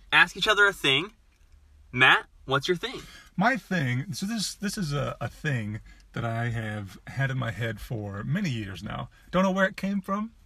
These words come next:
Speaker 2: Don't
Speaker 1: You've
Speaker 2: know.
Speaker 1: been preparing this episode for years.
Speaker 2: Years, my friend, years.
Speaker 1: That's how much thought went into this episode of Who's Who.
Speaker 2: Only this one.
Speaker 1: Matt's been working on it for years.
Speaker 2: Years. Never again.
Speaker 1: Which Matt will never tell.
Speaker 2: Who's Who. <laughs>
Speaker 1: All right.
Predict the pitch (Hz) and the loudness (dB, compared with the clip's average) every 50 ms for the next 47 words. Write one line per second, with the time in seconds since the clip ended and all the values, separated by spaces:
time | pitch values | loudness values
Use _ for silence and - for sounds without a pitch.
0 | - - 131 123 131 131 127 123 262 233 185 185 175 - - 156 156 170 165 151 | -10 -4 0 2 2 2 2 2 0 0 0 0 0 0 0 0 0 0 0 -2
1 | 147 - 127 123 - 135 - - 131 127 - 120 110 107 107 113 113 113 98 104 | -2 -4 -6 -6 -6 -6 -4 -4 -6 -4 -6 -10 -8 -8 -8 -6 -6 -4 0 2
2 | 131 175 208 226 233 196 156 135 110 107 117 113 107 - - 113 104 95 90 92 | 4 4 6 6 6 4 4 2 0 -2 -4 -4 -4 -4 -4 -4 -4 -4 -6 -8
3 | 90 104 131 160 147 117 98 90 95 - - - - 233 - - - 190 190 185 | -6 -4 -2 -2 -2 -2 -4 -6 -10 -10 -10 -2 2 2 2 4 6 8 8 8
4 | 185 180 165 160 165 - - - - - 143 143 143 120 104 - - _ _ - | 8 8 6 2 2 2 0 -8 0 6 8 10 10 8 6 2 -6 _ _ -20
5 | - - - 127 139 147 147 143 143 135 - 123 107 101 147 156 156 - 151 151 | -20 -10 -2 2 2 2 2 2 0 -2 -6 -8 -6 -2 -2 -2 0 0 0 -2
6 | - 151 - 147 135 135 131 - 147 139 127 - 151 147 127 110 - 143 151 170 | -2 -2 0 0 0 0 0 0 -2 -2 -2 -2 -2 -2 -2 0 0 2 2 2
7 | 180 185 185 165 147 147 135 - - 110 107 123 139 170 196 - - 190 180 170 | 2 2 2 2 0 0 0 -2 -4 -4 2 4 6 6 6 4 0 0 2 2
8 | 185 - 180 156 151 139 - - 120 110 117 139 120 - - - - - 110 95 | 0 0 0 -2 -2 -2 -2 -6 -8 -6 -4 -4 -6 -6 -8 -14 -12 -12 -10 -4
9 | 113 131 131 120 104 98 95 - - 139 156 147 160 170 170 156 156 127 95 92 | -2 -2 0 -2 -2 -4 -6 0 2 2 2 2 2 0 0 0 -2 -4 -4 -6
10 | 87 - - 147 170 - - 180 254 403 - - _ _ - - - - - - | -10 -6 2 2 2 2 6 6 6 6 6 4 _ _ -20 -20 -20 -20 -20 -20
11 | _ - 127 127 131 135 131 131 131 - 165 147 - - 156 120 127 123 - - | _ -6 -4 0 2 2 2 2 0 0 2 2 2 0 -4 -4 -2 -2 0 0
12 | 170 156 120 - - - - - - - - - - - - 453 - - - - | 0 -2 -2 -6 -10 -8 -8 -8 -4 -4 -4 -4 -2 2 0 0 0 0 -6 -4
13 | 466 494 480 466 480 480 453 - - - - - - - - 123 117 - - - | -4 -2 -2 -4 -6 -8 -12 -12 -14 -18 -18 -18 -16 -10 -6 -4 -4 -2 -4 -6